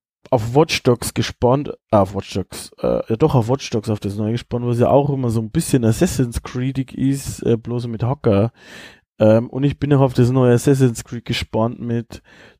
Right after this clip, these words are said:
den Wikingern, was ja irgendwie von dem, was ich gesehen hab, gar nicht so richtig so aussieht wie irgendwie die, also, also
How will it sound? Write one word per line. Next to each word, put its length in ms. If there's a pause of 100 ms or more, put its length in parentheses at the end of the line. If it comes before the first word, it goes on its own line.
den 300
Wikingern, 600
was 180
ja 140
irgendwie 500
von 200
dem, 180
was 120
ich 140
gesehen 440
hab, 160 (640)
gar 140
nicht 200
so 120
richtig 420
so 160
aussieht 680
wie 360 (1040)
irgendwie 380
die, 140 (260)
also, 380 (240)
also 240